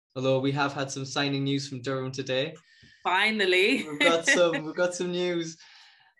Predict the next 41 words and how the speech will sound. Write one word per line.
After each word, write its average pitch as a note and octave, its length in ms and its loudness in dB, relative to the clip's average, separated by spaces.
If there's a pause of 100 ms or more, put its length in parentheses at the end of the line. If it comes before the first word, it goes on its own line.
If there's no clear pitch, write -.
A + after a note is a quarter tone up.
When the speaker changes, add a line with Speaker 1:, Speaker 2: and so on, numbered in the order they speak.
(120)
Speaker 1:
Um, C#3 460 0
so D#3 160 -2
it'll D3 120 -2
be D3 40 0
interesting D#3 460 -4
to C#3+ 40 -6
see D3 220 0
how C#3+ 160 0
they C#3+ 180 2
kick C#3+ 220 -4
us C3+ 140 -6
off C#3+ 160 -4
on C#3 100 -6
Friday C3+ 380 -4
night. C#3+ 340 -8 (1000)
Speaker 2:
Yeah, D3+ 340 -4 (160)
I'm D#3 80 -8
looking D#3+ 300 -12
forward D#3 380 -4
to D#3 100 -6
it. D3 60 -4
I'll C#3+ 160 -6
definitely D#3 420 -10
tune D#3 280 -8
in D3 200 -6
after, C#3+ 580 -6 (300)
after D3+ 240 -12
my D3 180 -6
games. C#3 380 -12 (1300)
Speaker 1:
Well, C#3+ 300 0
it's D3 120 -10
been D3+ 200 0
an D#3 80 -2
absolute D#3+ 560 -4
pleasure F3 360 4
to G3 140 -4
record E3 400 -2
episode D3+ 500 -4
one D3 280 -4
with D3 240 -10
you. F3+ 340 -2